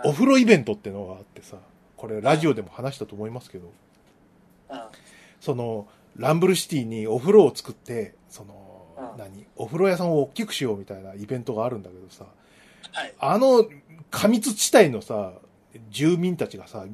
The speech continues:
Speaker 2: 一斉にこのイベントのおふ-、何？お風呂屋さんに入るわ-、その、
Speaker 1: うん。
Speaker 2: 銭湯に入るわけ。で、
Speaker 1: うん。
Speaker 2: そこでそのディ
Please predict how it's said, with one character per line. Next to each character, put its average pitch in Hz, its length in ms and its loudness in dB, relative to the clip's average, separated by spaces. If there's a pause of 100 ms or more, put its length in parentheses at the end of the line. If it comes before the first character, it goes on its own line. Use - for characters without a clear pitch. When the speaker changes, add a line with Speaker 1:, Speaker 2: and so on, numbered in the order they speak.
(120)
Speaker 2:
一 208 120 -12
斉 269 320 0
に 254 140 -2
こ 214 140 2
の 196 100 0
イ 135 120 -6
ベ 190 120 4
ン 208 120 2
ト 190 440 2 (480)
の 170 200 -6
お 139 180 2
ふ-、 - 120 -16 (640)
何？ 117 420 -8
お 123 120 -8
風 165 120 -6
呂 175 60 2
屋 165 60 0
さ 165 100 -4
ん 151 40 -4
に 127 60 -8
入 196 240 2
る 120 80 0
わ-、 90 100 -8 (460)
そ - 140 -18
の、 107 440 -16
Speaker 1:
う 131 80 -8
ん。 127 40 -8
Speaker 2:
銭 214 260 4
湯 117 60 -2
に 98 60 -8
入 214 220 4
る 131 80 -2
わ - 120 -10
け。 - 160 -16 (880)
で、 123 240 2
Speaker 1:
う - 20 -20
ん。 - 20 -20
Speaker 2:
そ - 160 -4
こ 311 100 4
で 302 140 4
そ 269 120 -2
の 226 100 8
デ 147 180 -4
ィ - 20 0